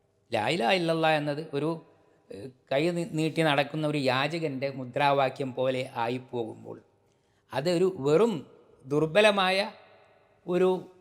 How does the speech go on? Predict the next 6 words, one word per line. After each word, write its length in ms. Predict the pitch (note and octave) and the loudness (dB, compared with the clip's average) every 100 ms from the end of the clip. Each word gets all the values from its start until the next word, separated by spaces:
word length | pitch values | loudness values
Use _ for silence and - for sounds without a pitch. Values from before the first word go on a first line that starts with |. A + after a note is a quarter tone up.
| _ _ - | _ _ -4
അർത്ഥവും 480 | C#3+ - G3 G3+ F#3+ | -4 4 4 4 2
ആശയവുമില്ലാത്ത 880 | F3 E3 G#3 G#3 G3 F#3 F3+ E3+ F3+ - - - | 0 0 0 0 0 -2 -2 -4 -8 -8 -4 0
ചില 160 | F3+ F3 D#3+ - _ _ | 0 0 -6 -16 _ _
അക്ഷരങ്ങൾ 500 | D3 - G3 F#3+ F#3+ | -4 0 0 2 4
ഉരുവിടുന്നത് 540 | E3+ E3+ E3 D#3+ D#3 D3+ | 6 6 4 2 2 0
പോലെയാണ്. 500 | D3 C#3 B2+ A#2+ | 0 -2 -4 -8